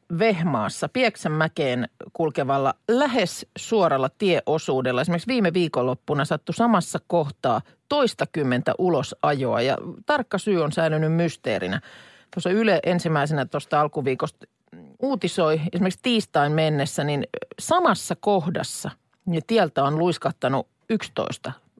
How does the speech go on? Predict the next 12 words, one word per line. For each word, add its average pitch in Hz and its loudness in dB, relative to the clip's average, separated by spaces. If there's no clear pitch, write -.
autoa. 147 0
Siellä 160 0
on 180 2
henkilövahingolta 180 2
onneksi 135 -2
säästytty, 220 -2
ö, 175 2
mutta 214 0
kun 220 0
siellä 247 2
ei 240 4
siis, 240 -2